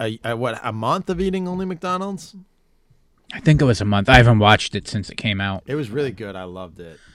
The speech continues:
Speaker 2: Yeah.
Speaker 1: Uh, and anytime they asked him to supersize, he'd say yes. Um, and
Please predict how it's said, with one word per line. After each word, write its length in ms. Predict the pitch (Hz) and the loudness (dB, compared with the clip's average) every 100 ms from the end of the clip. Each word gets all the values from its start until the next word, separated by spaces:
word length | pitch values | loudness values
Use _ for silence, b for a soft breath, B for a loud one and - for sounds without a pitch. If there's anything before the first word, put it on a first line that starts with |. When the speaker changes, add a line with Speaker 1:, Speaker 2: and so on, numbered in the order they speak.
| b b b - | b b b -6
Speaker 2:
Yeah. 180 | 95 - _ _ _ - 117 _ | -6 -8 _ _ _ -20 -20 _
Speaker 1:
Uh, 220 | 107 104 98 _ _ | -14 -12 -12 _ _
and 140 | 117 123 | -10 -6
anytime 600 | 175 - 160 160 151 139 | -6 -2 -2 0 -2 -4
they 120 | 139 | -2
asked 320 | 135 131 - | -4 -4 -6
him 80 | 123 | -8
to 60 | |
supersize, 760 | - 139 120 117 110 98 104 - | -8 -8 -8 -10 -8 -8 -10 -10
he'd 260 | 104 101 | -12 -12
say 200 | - 107 | -10 -8
yes. 600 | 101 98 82 - - - - - - - - - b b b b b b - | -8 -10 -10 -12 -12 -16 -18 -18 -18 -16 -14 -12 b b b b b b -10
Um, 640 | 104 104 104 104 101 104 - | -6 -4 -4 -4 -4 -8 -8
and 560 | 110 107 104 101 107 | -6 -4 -6 -8 -10